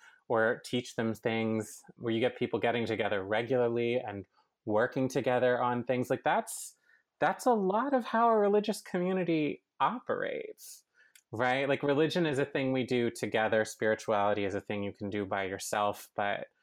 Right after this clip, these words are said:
fundamentally, you know, it's about taking ideas and stories and symbols that are shared and trying to figure out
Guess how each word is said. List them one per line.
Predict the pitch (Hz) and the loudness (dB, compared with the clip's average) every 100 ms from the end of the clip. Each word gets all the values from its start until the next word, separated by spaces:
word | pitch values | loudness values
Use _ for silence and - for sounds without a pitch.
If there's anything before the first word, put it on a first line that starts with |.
| _ _ - | _ _ -4
fundamentally, | 151 151 139 131 139 139 113 107 110 | -2 0 0 0 0 0 -2 -4 -4
you | 117 | -2
know, | 117 | 0
it's | 117 - | -2 -2
about | 113 113 117 120 117 - _ _ _ _ _ _ _ _ _ - | -2 0 2 2 -2 -8 _ _ _ _ _ _ _ _ _ -12
taking | - 131 131 135 127 117 113 101 - - | -2 -2 -2 -2 -2 -2 -4 -8 -14 -6
ideas | 123 120 135 147 135 | -4 0 2 2 2
and | 127 | 0
stories | 110 - 120 123 117 | -4 0 2 2 0
and | 110 104 | -2 -4
symbols | - 123 113 104 92 | -4 -2 0 0 0
that | 107 101 | -2 -2
are | 95 | -4
shared | - - 160 107 98 - - _ _ _ _ | -4 -2 0 0 -2 -8 -12 _ _ _ _
and | 127 113 107 107 104 | -6 -2 -2 -2 -6
trying | - 139 131 | -6 -2 -2
to | 123 | -2
figure | - 117 110 113 | -4 -4 0 2
out | 110 107 - | 2 2 -2